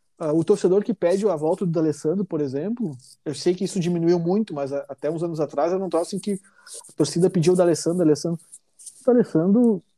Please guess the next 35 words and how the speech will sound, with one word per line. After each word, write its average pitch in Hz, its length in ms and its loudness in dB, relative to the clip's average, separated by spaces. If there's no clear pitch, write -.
não 165 360 -4
tá 160 200 -2
jogando 175 400 -2
tão 175 160 -6
bem 143 200 -6
assim 170 200 -10
no 190 120 -2
Nacional 214 340 2
do 202 60 6
Uruguai, 220 400 4
né? 139 160 -10
Num 156 100 -6
nível 156 300 2
muito, 208 500 4
muito, 208 480 2
muito 214 400 0
mais 156 160 -2
baixo 151 340 -2
do 165 60 -8
que - 80 -10
o 180 40 -6
futebol 185 200 -2
brasileiro. 208 480 2
Então, 175 220 -4
trazer 185 320 2
um 233 180 0
cara 180 320 0
que, 165 220 -8
como 170 180 -4
o - 20 -6
D'Alessandro, 170 360 0
tinha 175 140 -2
um 170 40 -8
salário 175 300 0
altíssimo 185 640 -2